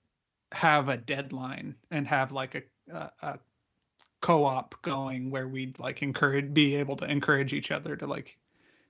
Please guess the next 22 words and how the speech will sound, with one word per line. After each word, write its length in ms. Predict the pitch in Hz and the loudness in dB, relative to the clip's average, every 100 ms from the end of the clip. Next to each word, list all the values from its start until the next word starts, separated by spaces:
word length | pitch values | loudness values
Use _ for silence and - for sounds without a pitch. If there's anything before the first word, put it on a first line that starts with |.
| _ | _
uh, 160 | 151 139 | -2 -2
create 500 | - 165 156 156 135 | 4 8 8 8 4
new 300 | 147 135 127 | 2 4 0
small 400 | - 165 135 127 | -2 2 2 0
content 640 | - 135 135 139 139 151 | -2 -4 -4 -6 -8 -8
for 180 | - 143 | -6 -4
our 140 | 147 147 | -4 -4
games. 460 | 139 139 - - | -2 -4 -4 -8
And, 400 | - 156 147 123 - - - - _ - | 2 2 4 0 -8 -20 -20 -20 _ 0
uh, 220 | 143 139 | 2 4
and 140 | 165 143 | 4 6
so 100 | 170 | 8
I 80 | 165 | 8
think 260 | 247 247 | 8 6
that 100 | 185 | 8
was 280 | 185 185 143 - | 8 6 0 -2
it, 280 | 165 170 160 | 4 4 6
it. 200 | 180 175 | 4 6
It's 200 | 190 170 | 6 6
been 240 | - 185 240 | 8 8 8
a 60 | |
long 520 | 165 139 156 156 135 | 6 4 2 2 -2